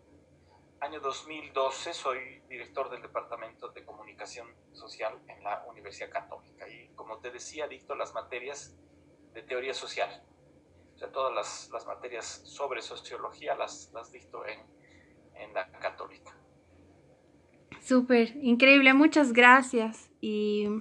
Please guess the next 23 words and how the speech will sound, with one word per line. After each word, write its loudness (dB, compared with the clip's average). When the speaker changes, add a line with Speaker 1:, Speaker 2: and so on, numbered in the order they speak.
Speaker 2:
cuál 10
podría 8
decirnos 4
que 4
es 2
la 6
importancia 6
de 8
la 4
comunicación 4
en 4
referencia 10
a 2
todo 6
lo 4
que 4
es 0
el 6
ámbito 4
político? 0
Speaker 1:
No, -2
no, 0
no, -8